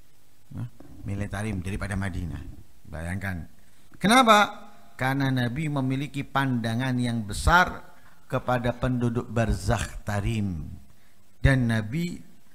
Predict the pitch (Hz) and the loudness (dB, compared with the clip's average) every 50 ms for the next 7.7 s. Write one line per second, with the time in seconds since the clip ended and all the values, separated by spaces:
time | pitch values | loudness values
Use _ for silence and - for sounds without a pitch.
0 | - - - - - 151 160 160 151 - - - - - - - - - - - | -16 -16 -8 -4 -2 -2 -2 -4 -6 -10 -14 -16 -16 -16 -16 -16 -16 -16 -16 -16
1 | - - - - - - - - - - - - - - - - 117 120 113 - | -16 -16 -16 -16 -16 -16 -16 -16 -16 -16 -16 -16 -16 -14 -8 2 2 4 4 6
2 | - 127 120 117 120 117 113 113 117 110 - - - - 127 127 123 135 139 131 | 4 4 4 4 4 4 2 0 -2 -4 -2 -2 0 2 4 4 4 4 2 2
3 | 110 98 - 113 107 104 98 92 87 - - - - - - - - - - - | 4 4 4 4 4 0 0 -2 -4 -4 -8 -12 -12 -12 -12 -12 -12 -12 -12 -14
4 | - - - - - - - - - - 120 135 - - 113 113 107 98 101 135 | -16 -16 -16 -16 -16 -16 -16 -10 -6 -4 -4 -4 -4 -4 -4 -4 -4 -2 -2 -2
5 | 143 - - 113 110 107 107 113 123 120 107 110 101 90 104 101 98 117 131 - | -2 -2 -4 -2 -2 -2 0 -2 -2 -2 -4 -4 -4 -4 -4 -4 -2 -2 -4 -4
6 | - - 107 101 110 113 110 107 95 95 110 104 95 - - 113 98 - - - | -4 -4 -2 0 0 0 0 -2 0 -2 -2 -2 -2 0 0 0 0 0 -4 -8
7 | - - - 95 92 87 92 92 92 90 90 90 92 95 | -8 -8 -6 -4 -4 -4 -4 -6 -6 -6 -6 -6 -6 -6